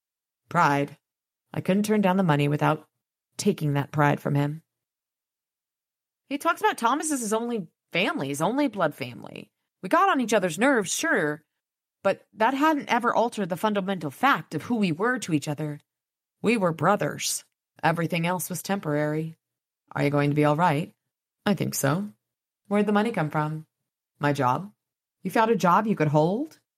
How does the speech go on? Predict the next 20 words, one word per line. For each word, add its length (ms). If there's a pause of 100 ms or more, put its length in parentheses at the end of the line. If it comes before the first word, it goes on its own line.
He 120
winced 300
a 40
little. 300 (560)
Sorry, 600 (540)
but 140
I 80
know 100
you'd 180
had 180
so 80
much 220
trouble. 460 (600)
And 180
we 120
know 140
the 200
incubus 500
troubles 440
of 240